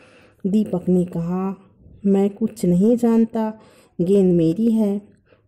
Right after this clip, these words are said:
वह मेरी है और सिर्फ मेरी है।" "अरे जा जा, बड़ा आया गेंद वाला, क्या सबूत है कि यही गेंद नीचे फेंकी थी?" अनिल ने पूछा।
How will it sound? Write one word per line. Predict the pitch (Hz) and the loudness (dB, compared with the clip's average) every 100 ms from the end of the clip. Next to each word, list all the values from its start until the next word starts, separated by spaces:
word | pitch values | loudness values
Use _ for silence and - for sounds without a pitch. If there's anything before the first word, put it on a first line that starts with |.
| 196 | -4
वह | 190 185 | -2 2
मेरी | 180 175 220 226 | 2 2 0 0
है | 214 208 | 0 -4
और | 208 185 196 277 | -8 -6 -4 -4
सिर्फ | - 247 254 - | -2 -2 -2 0
मेरी | 190 165 165 185 196 | 2 2 0 -2 -4
है।" | 170 175 185 - - - - - - - - - - - - - - - - - _ _ _ _ _ _ _ _ _ - | -4 -6 -12 -20 -20 -20 -20 -20 -20 -20 -20 -20 -20 -20 -20 -20 -20 -20 -20 -20 _ _ _ _ _ _ _ _ _ -6
"अरे | 226 220 240 | -2 0 0
जा | 233 - 208 202 | -2 -8 -8 -6
जा, | 196 180 190 220 214 180 196 | -6 -6 -6 -6 -6 -8 -8
बड़ा | 175 180 180 | -6 -6 -6
आया | - 165 170 180 | -8 -8 -6 -4
गेंद | 175 160 170 | -4 -4 -6
वाला, | 165 160 165 180 170 - _ _ _ _ | -8 -8 -8 -8 -10 -16 _ _ _ _
क्या | 220 208 | -6 -6
सबूत | 185 170 175 254 262 240 | -6 -8 -6 -8 -8 -6
है | 214 202 - _ _ _ _ - | -6 -6 -16 _ _ _ _ -6
कि | |
यही | 240 214 185 190 240 302 - - _ _ - | -2 -2 -2 -2 -2 -4 -10 -20 _ _ -12
गेंद | 180 196 233 | -4 -2 -2
नीचे | 226 185 180 220 | -2 -2 -4 -6
फेंकी | 226 - 190 180 240 277 - _ _ _ _ | -6 -6 -6 -6 -6 -6 -8 _ _ _ _
थी?" | - 240 226 - - _ | -4 -2 -2 -8 -20 _
अनिल | 196 190 185 | -6 -2 -2
ने | 190 | -2
पूछा। | 277 226 196 - 170 | -4 -6 -8 -8 -12